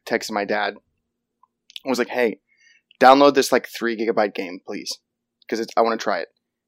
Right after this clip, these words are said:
And he got his friend to download it too. So when I got home, I downloaded it on my Xbox 'cause I didn't have it down-, installed yet. And, um,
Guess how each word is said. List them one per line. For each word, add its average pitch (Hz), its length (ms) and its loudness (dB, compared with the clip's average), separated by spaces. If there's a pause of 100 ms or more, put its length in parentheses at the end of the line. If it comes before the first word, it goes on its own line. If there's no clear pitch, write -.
(120)
And - 80 -14
he 120 80 -4
got 120 120 4
his 120 140 0
friend 110 180 -2
to 107 60 -2
download 92 320 -6
it - 100 -12
too. 95 240 -10 (260)
So 104 280 -2
when 101 140 -6
I 101 60 -6
got 107 160 2
home, 120 280 -2 (720)
I 120 100 4
downloaded 113 480 4
it 110 180 4 (460)
on 113 140 0
my 107 80 -2
Xbox 101 420 0
'cause 104 100 -2
I - 20 -2
didn't 95 200 -8
have 98 140 -8
it 90 100 -8 (140)
down-, 95 220 -8
installed 98 340 -4
yet. 95 140 -8 (1040)
And, 113 360 -2
um, 107 400 0